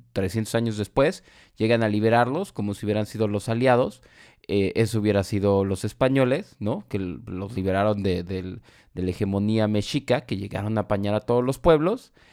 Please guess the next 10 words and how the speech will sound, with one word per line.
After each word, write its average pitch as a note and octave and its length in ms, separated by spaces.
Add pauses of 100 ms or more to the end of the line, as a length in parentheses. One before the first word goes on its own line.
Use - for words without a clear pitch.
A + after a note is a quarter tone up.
(220)
Y, C3+ 340
pues, C#3+ 280
hay E3 180
una D#3 200
mujer D#3 560
que, A#2 680 (300)
eh, G2+ 460
pues, G#2+ 180
es C3 280 (180)
polaca, E3+ 640